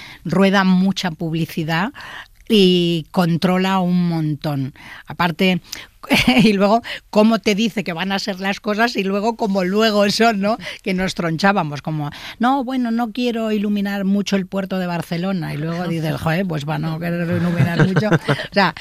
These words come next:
nos hemos, mm, reído mucho. Y sí, referen-, bueno, sí, referencias, sí, mm,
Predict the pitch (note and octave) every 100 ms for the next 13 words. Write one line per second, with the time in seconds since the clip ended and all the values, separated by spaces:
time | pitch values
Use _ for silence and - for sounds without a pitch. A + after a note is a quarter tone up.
0 | - - F#3 F#3 G3+ G3 G3 F#3 - F3
1 | E3 D#3+ E3 F3 E3+ E3+ E3 D3+ D3 D3
2 | - - - G#3 - G#3+ F#3 - - -
3 | F3+ F#3 - F3+ F3+ F#3 F#3 D3+ D#3 B2+
4 | - D3+ D#3 D#3 - C3+ C#3+ - D3 C#3+
5 | - E3+ E3 F3+ - - - D3+ C3+ D3